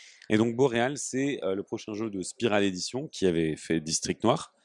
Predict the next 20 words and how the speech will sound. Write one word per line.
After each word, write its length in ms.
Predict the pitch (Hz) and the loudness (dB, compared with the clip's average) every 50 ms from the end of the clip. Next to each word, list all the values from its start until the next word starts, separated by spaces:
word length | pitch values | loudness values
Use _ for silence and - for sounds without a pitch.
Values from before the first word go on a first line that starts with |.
| _ _ - - _ _ _ _ - 95 | _ _ -20 -20 _ _ _ _ -2 2
Euh, 580 | 95 95 95 92 90 87 87 85 85 85 85 82 82 80 82 80 76 76 76 73 71 62 50 - - | 4 4 6 6 6 6 6 4 4 4 2 0 -2 -4 -4 -6 -6 -6 -8 -10 -12 -16 -18 -6 6
et 120 | 95 120 | 6 8
donc, 420 | 113 120 139 143 143 - - - - | 8 8 6 4 2 -2 -8 -10 -10
c'est 260 | - - - - - 117 | -8 -4 -4 0 2 4
un 100 | 110 107 | 4 4
jeu 140 | 101 131 | 4 4
dans 120 | 123 117 107 | 4 4 2
lequel 320 | 101 - - 127 135 147 127 - | 2 6 8 8 8 8 6 0
on 100 | 95 95 | -2 4
va 280 | 92 110 120 131 120 - | 6 6 6 6 2 0
faire 200 | - - 110 104 | 2 4 4 4
une 100 | 95 90 | 4 2
pyramide 340 | - 123 107 104 104 110 101 | 2 6 6 6 6 4 4
de 120 | 95 95 | 4 4
cartes 380 | 87 - 104 113 131 - - - _ - | 6 6 4 4 4 0 -12 -18 _ -6
pour 180 | 104 107 - | -6 -6 -2
qu'elle 200 | - 98 95 92 | 2 2 2 4
marque 200 | 92 104 110 101 | 4 2 2 2
des 120 | 98 104 92 | 2 -4 -4
points, 180 | - - - | -4 -10 -20